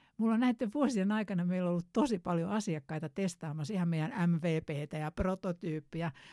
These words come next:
Mä muistan, ensimmäiset testit asiakkailla tehtiin kaksituhatta kaksikymmentä marraskuussa. Ja sit me todettiin, että ei,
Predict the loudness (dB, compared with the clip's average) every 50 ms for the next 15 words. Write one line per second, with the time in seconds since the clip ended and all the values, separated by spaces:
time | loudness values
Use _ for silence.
0 | -8 -2 2 4 4 4 2 2 0 0 2 2 2 2 2 0 -2 -2 -2 -2
1 | -2 -2 -2 -6 -10 -12 -12 -6 -6 -4 -2 -2 -2 -4 -4 -4 -4 -4 -4 -2
2 | -4 -4 -4 -2 -2 -2 -2 -2 -4 -4 -2 -2 -2 -2 -4 -4 -4 -4 -4 -4
3 | -6 -4 -2 -2 -4 -4 -8 -8 -6 -6 -4 -2 0 0 2 2 0 0 -2 -4
4 | -6 -6 -8 -8 -6 -6 -6 -6 -8 -8 -10 _ _ _ -12 0 2 4 4 4
5 | 2 2 0 2 2 2 2 2 2 0 0 0 2 2 4 4 4 4 2